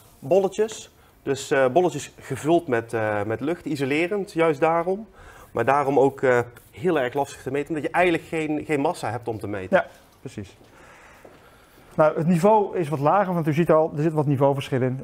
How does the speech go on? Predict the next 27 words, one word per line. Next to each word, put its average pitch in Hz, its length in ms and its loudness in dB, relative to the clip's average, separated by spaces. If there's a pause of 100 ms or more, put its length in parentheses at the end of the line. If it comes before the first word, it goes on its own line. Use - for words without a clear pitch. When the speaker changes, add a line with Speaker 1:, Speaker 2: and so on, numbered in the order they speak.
Speaker 2:
We 139 160 -2
beginnen 165 280 2
op, 147 140 0
eh, 139 120 2
zesendertig 160 460 0
procent. - 460 -6 (220)
Speaker 1:
Ik - 140 -18
ga 147 80 -6
jou 127 140 -2
deze 127 440 -4
heel 156 140 -4
Speaker 2:
Enorme 156 120 2 (260)
Speaker 1:
voorzichtig 156 160 2
geven. 156 160 6
Speaker 2:
bak, - 160 -12 (280)
die 156 180 -8
eigenlijk 165 320 4
niks 156 140 0
weegt, 185 280 4
hè? 190 60 4 (160)
Dat 143 100 -12
zegt 147 200 -6
eigenlijk 143 160 0
ook 175 140 -4 (140)
al, 160 100 2
eh, 151 60 -2
genoeg. 160 340 -6